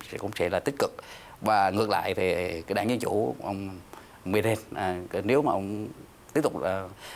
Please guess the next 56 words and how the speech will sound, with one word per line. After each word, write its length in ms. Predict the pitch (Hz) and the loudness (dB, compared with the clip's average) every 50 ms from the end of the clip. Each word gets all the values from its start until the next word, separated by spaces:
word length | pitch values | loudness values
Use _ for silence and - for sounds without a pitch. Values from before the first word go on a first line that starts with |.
| - - - | -16 -10 -6
quay 260 | 92 92 95 117 107 | -2 2 4 4 6
lại 140 | 95 98 92 | 6 4 4
để 280 | 92 90 90 92 104 | 2 2 2 4 4
mà 240 | 120 113 101 92 85 | 4 4 2 2 2
giành 180 | 87 92 92 90 | 2 2 2 2
chiến 140 | 87 131 120 | 2 0 0
thắng 200 | 113 - 143 143 | 0 0 0 0
thì 160 | - 104 82 | 0 0 0
theo 160 | - 92 101 | 2 2 2
tôi 180 | 92 98 98 95 | 4 4 2 2
thì 100 | - - - | 0 -2 0
cái 80 | 104 | 0
nhóm 180 | 110 123 139 123 | 2 2 2 2
ngành, 160 | 107 90 78 78 - - - - - - - | 0 0 0 -2 -8 -14 -16 -16 -16 -12 -6
à, 140 | - 90 87 | -2 -2 0
như 240 | 90 90 95 95 | 0 2 2 2
là 180 | 95 90 87 82 - | 4 2 2 2 0
các 120 | - 82 - | -2 -2 -2
cái 160 | - 113 107 98 | -2 -4 -4 -4
cổ 80 | 98 98 | -4 -2
phiếu 140 | - 98 | -2 -2
như 140 | 117 127 120 | -2 -2 -4
ngành 160 | 107 90 80 | -4 -2 -2
dệt 160 | - - - 104 | -2 -2 -2 0
may 240 | 101 98 101 101 | 0 0 0 0
và 200 | 92 87 85 78 | 0 0 0 0
da 160 | 73 82 101 98 | 2 2 2 2
giày 160 | 98 80 80 - - - - - - - | 2 2 0 -4 -12 -16 -16 -12 -8 -6
thì 100 | 87 85 | -4 -4
cũng 180 | - 87 92 - | -4 -4 -4 -4
sẽ 220 | - - 98 101 | -4 -4 -4 -4
kích 360 | - - - 101 - - 147 | -6 -6 -6 -2 0 0 0
thích, 120 | - 147 - - - - - | 0 -2 -4 -6 -10 -12 -6
ừ, 120 | 110 101 92 98 98 92 92 101 104 104 104 98 | -6 -4 -2 -2 -2 -2 -2 -4 -4 -6 -4 -2
được 160 | 95 85 82 - | -2 -2 -2 -2
các 140 | - 110 110 - | -4 -2 0 2
doanh 140 | 120 123 | 4 4
nghiệp 140 | 117 98 82 - - - - - 90 90 | 4 4 2 -2 -8 -14 -10 -8 -4 -2
để 180 | 92 92 98 | 0 0 2
mà, 240 | 101 104 85 82 - - - - - - - | 2 2 2 2 0 -4 -8 -12 -14 -12 -10
à, 100 | - 90 | -6 -2
xuất 140 | - - 139 | 0 0 2
khẩu 140 | - - - | 2 2 2
vào 180 | 101 104 85 78 | 4 4 4 2
các 140 | - - | 2 0
cái 120 | - 135 107 | -2 -2 -2
thị 40 | 90 | 0
trường, 360 | 85 98 87 85 90 82 78 78 - - - - - | 2 2 4 4 2 -2 -4 -6 -10 -14 -18 -16 -14
ừ, 60 | - 87 85 87 90 87 85 80 80 95 | -12 -10 -10 -8 -8 -10 -10 -10 -4 0
mới 140 | 95 107 113 | 2 2 4
đó. 180 | 107 107 - - - - - - - - - - - | 4 2 2 0 -6 -14 -16 -16 -16 -16 -16 -6 0
Thì 160 | - 87 92 | 2 2 4
theo 140 | 87 113 107 | 4 4 4
tôi 220 | 104 104 107 98 | 6 6 4 4
với 240 | 92 104 120 135 143 | 4 4 4 4 4
cái, 540 | 143 143 143 135 127 113 104 113 110 104 101 | 4 4 4 4 2 2 2 0 0 0 0